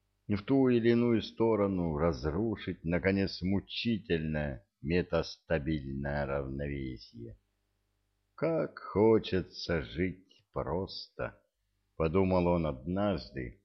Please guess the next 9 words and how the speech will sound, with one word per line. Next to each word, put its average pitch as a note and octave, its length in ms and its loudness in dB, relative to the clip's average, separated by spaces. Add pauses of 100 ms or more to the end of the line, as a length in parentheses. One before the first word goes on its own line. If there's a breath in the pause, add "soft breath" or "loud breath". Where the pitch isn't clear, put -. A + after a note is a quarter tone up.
(760)
и F2+ 220 4
эта C3 260 6
мысль G#2+ 600 0
показалась G#2 720 0
ему B2 460 -4
одновременно F#2+ 840 0
мудрой E2+ 840 0 (180)
и C3+ 380 -4
легковесной. F2 1300 -6